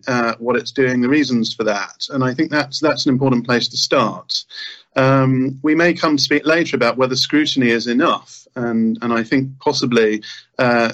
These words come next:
many of the, many of the people here today may well consider that scrutiny in and of itself is, is not sufficient. Um, but starting with scrutiny, well, we took the view that scrutiny of trade deals and scrutiny of treaties was important as we,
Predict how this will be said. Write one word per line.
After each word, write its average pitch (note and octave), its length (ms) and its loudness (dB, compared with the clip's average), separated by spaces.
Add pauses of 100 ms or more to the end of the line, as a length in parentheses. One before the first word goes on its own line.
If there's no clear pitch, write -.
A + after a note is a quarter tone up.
many C3 320 2
of A2+ 140 -2
the, A2 200 -2
many C3 200 2
of A2 80 0
the G#2+ 60 -6
people A2+ 320 -2
here A2+ 100 2
today A2+ 340 0
may A#2+ 200 2
well A2+ 160 0
consider - 320 -6
that A#2+ 120 -10
scrutiny C3+ 560 2
in B2 160 2
and B2+ 80 4
of C3+ 160 2
itself - 540 -2
is, G#2+ 240 -4
is A2+ 160 -4
not C3+ 240 0
sufficient. - 840 -4
Um, G#2 600 -2 (640)
but D3+ 280 0 (120)
starting A#3 480 0
with F3+ 100 2
scrutiny, F#3 520 0
well, D3+ 240 2
we G#3 240 0
took - 180 -4
the D3+ 80 -2
view C#3 160 2
that C3 120 -4
scrutiny F3 380 -2
of C3+ 120 -2
trade D#3+ 280 0
deals B2 440 0
and A#2+ 120 -6
scrutiny D3+ 380 -4
of C3+ 60 -8
treaties C3+ 480 -2
was A2+ 120 -14
important A#2 880 -4
as A#2+ 240 -6
we, C3 120 -6